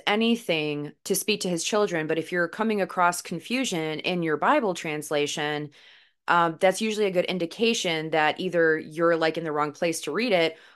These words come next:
or more than likely your translation is super confusing, and God is not the author of confusion. So you probably want to do a little bit more research, um, about what you're using and how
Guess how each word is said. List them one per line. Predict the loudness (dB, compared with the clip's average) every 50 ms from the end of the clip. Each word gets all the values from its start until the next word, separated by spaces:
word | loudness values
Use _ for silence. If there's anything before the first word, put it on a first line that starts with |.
| _ 2
or | 4 4 4 6
more | 6 4 4 4
than | 2 -2 -2
likely | -2 -2 -2 -2 -2 -2 0 2
your | 2 0 0
translation | 0 0 -2 -2 -2 -2 0 0 0 0 0 -2 -4 -4 -2
is | -2 -2 -2 -2
super | -4 -4 -4 -4 -6
confusing, | -6 -8 -8 -6 -4 -4 -4 -4 -4 -6 -4
and | -6 -4 -2
God | 0 0 0 0
is | -2 -2
not | -2 0 0 0 0
the | -2 0 0
author | 0 0 0 -2 -4
of | -6 -6
confusion. | -8 -10 -8 -4 -4 -4 -4 -4 -6 -8 -6
So | -6 -6
you | -6 -6
probably | -8 -4 0 0 0 2 0 -2 -4 -4 -4
want | -4 -4 -4 -4 -4
to | -6 -10
do | -6 -4 -4 -4
a |
little | -2 -2 -4 -4 0
bit | 0 0 0
more | 0 -2 -4 -2 0 0 0 0 0 -2 -6 -16 -20 -20 _ _
research, | -6 -2 -2 0 0 -2 0 0 2 2 2 0 -2 -4 -4 -6 -6 -6 -12 -20 -20 -20 _ _ _ 0
um, | 2 4 4 4 4 2 -2 -2 -2
about | 0 2 4 4 4 4 2
what | 2 2 2 2 0
you're | -2 -6 -6
using | -6 -4 -4 -4 -2 -2 -2 -2 -2
and | -2 -4 -4
how | 0 2 2 4 4 2 0 -2